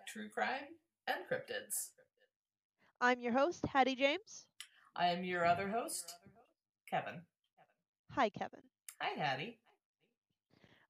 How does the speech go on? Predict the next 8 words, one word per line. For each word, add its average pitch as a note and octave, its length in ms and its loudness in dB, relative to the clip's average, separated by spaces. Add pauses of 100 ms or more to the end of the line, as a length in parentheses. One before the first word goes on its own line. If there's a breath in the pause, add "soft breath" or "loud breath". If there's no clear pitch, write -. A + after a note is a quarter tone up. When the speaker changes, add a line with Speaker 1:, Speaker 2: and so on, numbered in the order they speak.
(100)
Speaker 2:
Okay, D#4 480 2
so C4+ 640 8 (460 soft breath)
third F4 340 8 (220)
time C4+ 480 8
is A#3 160 -2
the A#3+ 100 0
frickin' B3 400 0
charm. G#3+ 440 6